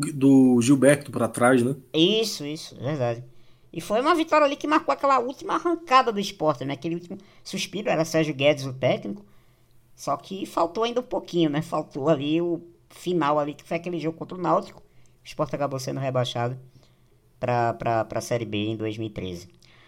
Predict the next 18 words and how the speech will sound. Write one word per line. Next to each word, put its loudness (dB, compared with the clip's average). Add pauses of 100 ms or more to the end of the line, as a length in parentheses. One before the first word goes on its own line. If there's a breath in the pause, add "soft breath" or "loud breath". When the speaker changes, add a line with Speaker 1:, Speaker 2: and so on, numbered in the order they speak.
(140)
Speaker 1:
Pois 6
Speaker 2:
É. 10
Speaker 1:
é, 8
o, 2
esse 6
jogo 6
de 4
agora 4
lembra 6
muito 6
esse, 6
porque 2
embora 6
seja 8
no 8
começo 6
da 4
temporada, 0